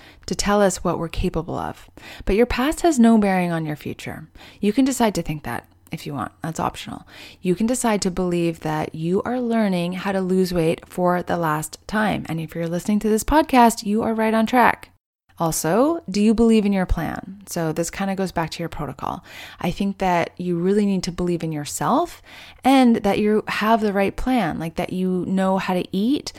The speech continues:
so that your body will release the weight.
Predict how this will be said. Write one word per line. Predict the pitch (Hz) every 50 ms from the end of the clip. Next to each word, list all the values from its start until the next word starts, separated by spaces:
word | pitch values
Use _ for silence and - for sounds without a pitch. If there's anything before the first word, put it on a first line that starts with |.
| - -
so | - - - 190 180 185 180 175
that | 175 175 165 -
your | 180 175 175 175 175
body | 175 180 165 165 165 165 170
will | 160 165 170 165 160 156 156 - -
release | 160 170 165 160 160 143 -
the | - - 156
weight. | - - 87 - - _ - -